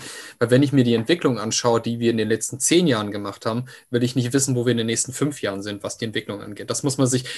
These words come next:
weil die, die geht ja nur noch schneller. <clears throat> Es ist ja nicht so, dass, dass das jetzt dann wieder abflacht, sondern das ist, ist ja eine steile Kurve nach oben. Aber meines Erachtens,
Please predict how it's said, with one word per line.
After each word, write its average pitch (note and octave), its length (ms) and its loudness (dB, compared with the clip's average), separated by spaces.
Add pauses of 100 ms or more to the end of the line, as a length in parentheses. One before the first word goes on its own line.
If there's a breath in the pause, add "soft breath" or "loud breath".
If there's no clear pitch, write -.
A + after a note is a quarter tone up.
(200 loud breath)
weil A#2+ 160 4
die, C3+ 260 -6
die C3+ 160 -4
geht D3 220 6
ja D3+ 80 8
nur D3 120 6
noch C3 120 4
schneller. D3 480 2
<clears throat> D3 280 2
Es C3 160 0
ist C3 120 2
ja C3+ 100 6
nicht C3 160 6
so, D3 240 6 (300 loud breath)
dass, C3 180 4
dass C3+ 220 2
das - 120 2
jetzt C3 200 0
dann B2+ 120 4
wieder A#2 160 2
abflacht, D3+ 460 2
sondern C3+ 260 4
das B2+ 160 0
ist, B2+ 200 -4
ist - 180 -2
ja B2 80 2
eine B2 80 2
steile A#2+ 300 0
Kurve B2 300 0
nach A2+ 160 -6
oben. G#2 320 -4 (720 loud breath)
Aber B2 300 2
meines C3 420 0
Erachtens, F3 760 -4